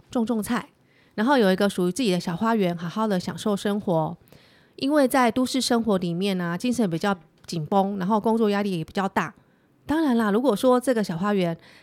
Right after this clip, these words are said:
还能够有一片草坪跟秋千，让我躺在草地上，或者是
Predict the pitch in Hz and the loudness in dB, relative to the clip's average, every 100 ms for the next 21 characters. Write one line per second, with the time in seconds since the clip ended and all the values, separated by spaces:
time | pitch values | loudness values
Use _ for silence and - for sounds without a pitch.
0 | - 190 185 240 220 185 175 226 220 185 | -4 -2 0 4 4 2 -2 -2 -2 -2
1 | 175 151 - 160 156 160 202 - 196 196 | -4 -6 -6 -6 -6 -6 -6 -2 -4 -2
2 | 202 180 180 196 - - - 220 185 185 | -2 -2 -4 -8 -18 -14 -4 -2 0 -2
3 | 165 208 - 151 196 - 190 - _ - | -4 -6 -6 -8 -6 -4 -6 -6 _ -6
4 | 247 170 208 | -4 -2 -6